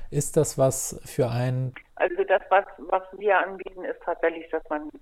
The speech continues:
Speaker 2: ähm, ganz klar für sich eine persönliche Standortanalyse macht
Speaker 1: Mhm.
Speaker 2: und wirklich erstmal guckt, wo, wo stehe ich eigentlich?
Speaker 1: Ja.
Speaker 2: Und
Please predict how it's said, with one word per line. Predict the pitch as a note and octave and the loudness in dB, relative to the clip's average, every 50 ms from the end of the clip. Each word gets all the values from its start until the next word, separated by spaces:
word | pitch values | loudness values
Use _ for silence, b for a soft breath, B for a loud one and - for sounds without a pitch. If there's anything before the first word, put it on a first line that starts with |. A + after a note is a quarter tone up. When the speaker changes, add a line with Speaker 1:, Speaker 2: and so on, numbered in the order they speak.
| B B B B B B B B B B B - - - - - | B B B B B B B B B B B -20 -20 -14 -4 0
Speaker 2:
ähm, | D3+ E3 D#3+ D#3 D3+ D3+ D3+ D3+ D3+ C#3 - | 2 2 2 0 -2 -4 -8 -10 -12 -4 0
ganz | - E3 E3+ - | 0 0 0 -2
klar | - - E3 E3 D#3+ - | -4 -2 0 0 0 -2
für | D#3+ D3+ | -6 -8
sich | - F#3 F#3 - - | -6 -8 -10 -10 -12
eine | E3 E3 | -14 -10
persönliche | - - D#3 D#3 E3 E3 E3 D#3 - - D3+ | -8 -8 -8 -6 -8 -10 -10 -10 -10 -10 -10
Standortanalyse | - - - E3 E3 E3 - - D3+ - - - D3+ C#3+ C#3 D3 C#3+ C#3+ C3+ - C#3+ | -4 -2 0 0 0 0 -2 -2 -2 -4 -6 -8 -8 -8 -8 -8 -10 -12 -12 -12 -8
macht | C#3+ - G3+ C#4 - - - - | -4 -4 -4 -4 -4 -6 -10 -6
Speaker 1:
Mhm. | B2 A#2+ A#2 A#2 A#2 - | -4 -4 -4 -4 -6 -8
Speaker 2:
und | E3 - - | -8 -4 -4
wirklich | F#3+ - - - - - | -4 -4 -6 -8 -4 -2
erstmal | - E3+ - - D#3 D#3 | -2 -2 -2 -4 -6 -4
guckt, | - - F#3 - - - - | -2 -4 -6 -6 -8 -14 -10
wo, | E3+ F3 E3+ D#3 - - D#3+ | -6 -6 -4 -4 -6 -6 -6
wo | F3 G3 F#3+ | -6 -6 -6
stehe | - - - - C#3 B2 - | -6 -10 -12 -12 -12 -12 -12
ich | - - | -12 -12
eigentlich? | A#2+ A#2+ B2+ B2+ - - - - | -12 -12 -12 -14 -16 -16 -14 -12
Speaker 1:
Ja. | C3 A#2+ A2 | -8 -6 -6
Speaker 2:
Und | D#3 - | -6 -8